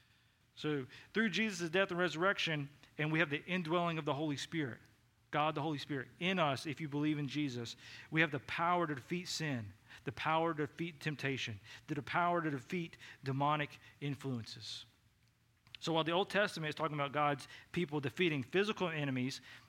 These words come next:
again, I think all those were pointing to the greater enemy of sin, Satan, the spiritual forces at play. The Old Testament was just seeing the, like, the surface level of what's going on underneath.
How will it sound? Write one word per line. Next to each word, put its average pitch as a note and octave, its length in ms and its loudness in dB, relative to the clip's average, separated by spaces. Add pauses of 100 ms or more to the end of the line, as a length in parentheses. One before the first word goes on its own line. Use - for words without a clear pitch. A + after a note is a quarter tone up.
again, C#3 260 0
I B2 60 -8
think D3+ 160 -6
all F3+ 180 0
those F3+ 180 0
were C#3+ 80 -4
pointing F3 380 0
to - 100 -6
the C#3 100 -2
greater D3 360 2
enemy B2 380 -2 (340)
of A2+ 80 -8
sin, C#3+ 640 -2 (260)
Satan, C#3 680 -2 (140)
the B2 80 -4
spiritual D#3 540 0
forces C#3+ 420 -2
at C#3 140 2
play. C3 340 0 (480)
The D3+ 60 -2
Old D#3+ 160 4
Testament E3+ 360 2
was C#3 100 0
just C#3 180 0
seeing D#3+ 320 2
the, C3 180 0 (160)
like, C#3 140 0
the C#3 80 -6
surface E3 500 0
level C3+ 320 2
of A#2 80 -4
what's C3+ 160 -4
going C#3 260 0
on B2+ 160 0
underneath. A#2 380 -4